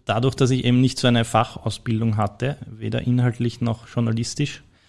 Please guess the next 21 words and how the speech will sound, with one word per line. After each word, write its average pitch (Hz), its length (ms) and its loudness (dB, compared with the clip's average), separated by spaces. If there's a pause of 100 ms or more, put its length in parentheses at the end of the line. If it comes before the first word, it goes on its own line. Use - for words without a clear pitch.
(400)
ähm, 117 220 -2
ich 123 140 0
aber 120 140 4
unbedingt 123 320 2
zum 127 120 2
Wirtschaftsblatt 120 520 -2
wollte, 113 400 2
habe 120 120 4
ich 120 60 4
mich 117 160 -2
beworben 113 800 2
eben 113 460 -2
in, - 300 -14
in 110 100 -16
dem 113 160 2
Bereich, 110 260 2
den 117 140 0
ich 110 80 -4
gelernt 107 400 0
hatte, 131 320 -2
also 110 400 0